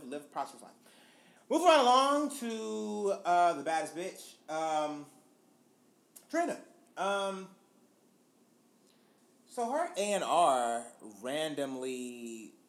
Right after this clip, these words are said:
posted on Instagram. Now, I guess, I'm not sure if this was around the time where Queen Radio was popping off and, you know, he might have just got a, kinda got reminded of Nicki real quick and he just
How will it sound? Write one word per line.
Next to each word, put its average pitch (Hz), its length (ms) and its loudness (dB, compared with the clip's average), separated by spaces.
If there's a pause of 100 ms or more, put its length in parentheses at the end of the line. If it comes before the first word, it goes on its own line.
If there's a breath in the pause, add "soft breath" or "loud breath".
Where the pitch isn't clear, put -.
(920)
posted 143 440 -10
on 117 140 -6
Instagram. 85 640 -18
Now, 127 140 -4
I 135 80 0
guess, 185 360 -2
I'm 180 140 2
not 175 180 -4
sure 175 240 -6
if 165 220 -10
this 147 180 -6
was 139 100 -12
around 139 160 -2
the 131 60 -8
time 131 360 -6
where 113 340 -4 (540)
Queen 147 260 -10
Radio 131 240 -6
was 123 120 -6
popping 123 340 -6
off 113 340 -6
and, 101 180 -12
you 127 120 -12
know, 107 80 -12
he 123 120 -14
might 120 180 -8
have 110 100 -10
just 117 220 -14 (360 soft breath)
got 147 140 0
a, 135 100 -4 (120)
kinda 185 160 -6
got 160 120 -2
reminded 135 420 -2
of 135 100 -6
Nicki 143 340 -8
real 131 220 -4
quick 131 380 -8
and 113 160 -10
he 131 120 -12
just 120 220 -12